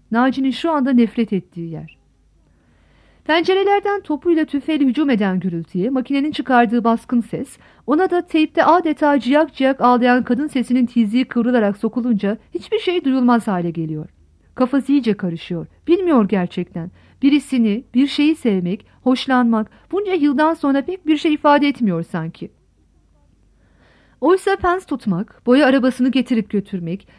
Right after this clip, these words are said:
yerleri süpürmek ya da çay siparişlerini vermek dışında hiçbir şey yapmasına izin verilmediği günlerde tek düşü fön makinesiyle fırçayı eline alabilmekti. Bir başın kendisine teslim edileceği gün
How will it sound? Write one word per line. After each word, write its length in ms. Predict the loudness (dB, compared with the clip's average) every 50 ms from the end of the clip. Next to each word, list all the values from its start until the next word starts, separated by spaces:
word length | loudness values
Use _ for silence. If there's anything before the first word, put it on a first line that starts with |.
| _
yerleri 400 | 0 2 4 4 4 2 2 0
süpürmek 580 | -2 -2 -4 -2 -2 -4 -4 -2 -4 -4 -2 0
ya 100 | 0 2
da 120 | 2 0
çay 240 | 0 0 0 0 0
siparişlerini 760 | 0 -4 -6 -2 0 2 2 2 0 0 -2 0 0 2 2
vermek 380 | 4 4 4 4 2 0 -2 -6
dışında 280 | -8 -4 -2 -2 -2
hiçbir 240 | -2 -4 -4 -4 -4
şey 200 | -2 -2 0 2
yapmasına 460 | 4 2 2 2 0 -2 0 0 -2
izin 240 | 0 0 2 2 2
verilmediği 480 | 2 2 2 2 2 0 0 0 -2 -4
günlerde 440 | -4 -4 -4 -2 -2 -4 -4 -4
tek 280 | -4 -4 -4 -4 -4 -4
düşü 340 | -8 -8 -4 -2 -2 -2 -4 -6 -12 _ _ -6
fön 220 | -2 -2 -2 0 0
makinesiyle 640 | -2 -2 -2 -2 -4 -2 -2 0 0 0 0 0 0
fırçayı 400 | -2 -2 -4 -2 0 0 0 2
eline 240 | 2 2 2 2
alabilmekti. 680 | 2 2 0 -2 -4 -6 -8 -8 -10 -12 _ _ -20 -20 -20 _ _ _ _ _ _ _ _ _ _ _ _ _ _ _ _ _ _ _ _ _ _ _ 4
Bir 160 | 4 4 6
başın 320 | 4 2 0 0 -4 -4
kendisine 480 | -2 0 0 0 2 0 -2 -2 -2 -2
teslim 340 | 0 0 0 0 0 0 0
edileceği 500 | 0 2 2 0 0 0 0 -2 -2 -2
gün 200 | -2 -4 -6